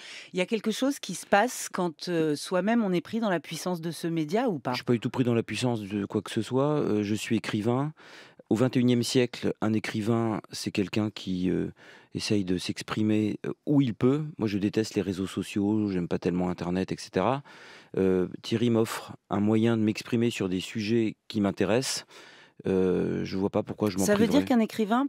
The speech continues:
Speaker 1: ne peut plus exister qu'à travers ses livres et seulement ses
Speaker 2: Ah, si,
Speaker 1: livres ?
Speaker 2: il peut.
Speaker 1: Si,
Speaker 2: Je,
Speaker 1: il
Speaker 2: je,
Speaker 1: peut.
Speaker 2: je trouve que
Speaker 1: Je vous pose la question parce que, par
Speaker 2: Bien
Speaker 1: exemple,
Speaker 2: sûr.
Speaker 1: cette semaine, euh, France deux a consacré son magazine Stupéfiant à Houellebecq et c'était frappant. C'est-à-dire que, euh,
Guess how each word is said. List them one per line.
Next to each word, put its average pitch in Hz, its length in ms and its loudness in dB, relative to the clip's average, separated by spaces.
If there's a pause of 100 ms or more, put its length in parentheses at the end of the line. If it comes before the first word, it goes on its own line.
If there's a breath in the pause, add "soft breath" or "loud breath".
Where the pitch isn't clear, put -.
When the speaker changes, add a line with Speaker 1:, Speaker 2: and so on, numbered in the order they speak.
(180)
Speaker 1:
ne 190 120 0
peut 202 160 0
plus 254 220 0
exister 208 520 -4
qu'à 196 120 -4
travers 180 360 -6
ses - 120 -8
livres 208 220 0
et 185 60 -2
seulement 196 320 0
ses 208 160 -4
Speaker 2:
Ah, - 20 2
si, 185 140 0
Speaker 1:
livres ? 170 140 4
Speaker 2:
il 170 40 2
peut. 196 180 2 (160)
Speaker 1:
Si, 208 200 2
Speaker 2:
Je, 269 60 10
Speaker 1:
il - 60 6
Speaker 2:
je, 107 100 4
Speaker 1:
peut. 247 160 4
Speaker 2:
je 107 120 0
trouve 127 300 -2
que 101 260 4 (160 loud breath)
Speaker 1:
Je 190 100 0
vous 247 60 4
pose 311 180 2
la 269 120 4
question 254 240 2
parce 262 160 2
que, 220 80 0
par 196 120 4
Speaker 2:
Bien 202 80 2
Speaker 1:
exemple, 233 140 2
Speaker 2:
sûr. 233 80 2
Speaker 1:
cette - 100 0
semaine, 226 380 4
euh, 185 220 2
France 196 240 -4
deux 208 80 2
a 202 80 2
consacré 180 420 -4
son 175 140 -4
magazine 175 360 -2
Stupéfiant 175 460 -6
à 170 60 0
Houellebecq 170 420 -2
et 185 40 -6
c'était 165 260 -8
frappant. 175 420 -4
C'est-à-dire 170 420 -6
que, - 120 -8 (600 loud breath)
euh, 165 140 4